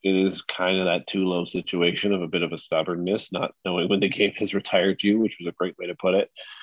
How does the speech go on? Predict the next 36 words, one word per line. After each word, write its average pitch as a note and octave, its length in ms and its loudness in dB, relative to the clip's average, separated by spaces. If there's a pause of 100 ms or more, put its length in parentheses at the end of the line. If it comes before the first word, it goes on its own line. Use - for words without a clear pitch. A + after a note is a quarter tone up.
(200)
Um, E2 580 0 (160)
and, E2+ 580 0 (560)
you G2+ 120 2
know, F#2 100 4
I F#2 60 4
don't F2+ 240 0
think F#2+ 180 -2
we'll E2+ 80 -6
see F#2 180 -4
much E2+ 280 -4
more G#2 180 4
from A2 220 2
Pujols, G#2+ 480 2
which F2+ 120 -8
is E2+ 120 -10
unfortunate. G#2 720 -2 (360)
Uh, D#2 420 -4 (260)
you F2+ 100 -4
know, D2+ 260 -4
it's D#2+ 220 -14
maybe F2 260 -2
that C#2+ 220 -2
time F2 300 0
where E2 120 -2
he F#2 120 -8
goes D#2+ 240 -4
onto D#2+ 240 -4
a D2+ 60 -8
coaching E2+ 440 -4
staff D#2 420 -8
or D#2+ 160 -8
even D#2+ 140 -8
becomes E2 320 -8
a D#2+ 40 -6
manager E2 420 -2
somewhere. D#2+ 480 -6